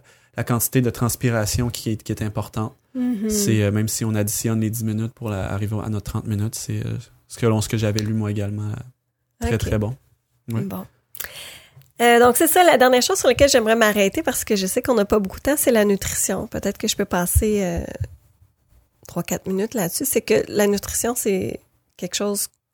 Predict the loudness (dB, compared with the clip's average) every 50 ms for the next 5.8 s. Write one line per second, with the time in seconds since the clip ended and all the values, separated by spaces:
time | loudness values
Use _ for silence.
0 | _ -14 -10 -8 -6 -6 -6 _ 0 0 2 2 0 -6 -8 -10 -12 -12 -6 0
1 | 0 2 2 2 0 -2 -4 -6 -8 -8 -4 -4 -2 -2 -2 -4 -6 -6 -8 _
2 | _ _ _ _ _ _ _ -8 -6 -4 -2 0 0 0 0 -2 -2 -4 -6 -6
3 | -4 -4 -4 -4 -4 -4 -4 -4 -4 -4 -4 -4 -4 -6 -6 -8 -10 -20 -20 -20
4 | -8 -2 0 2 4 4 4 2 2 0 4 6 6 8 6 6 4 2 2 0
5 | 0 0 0 0 2 2 0 0 2 2 2 2 0 0 -2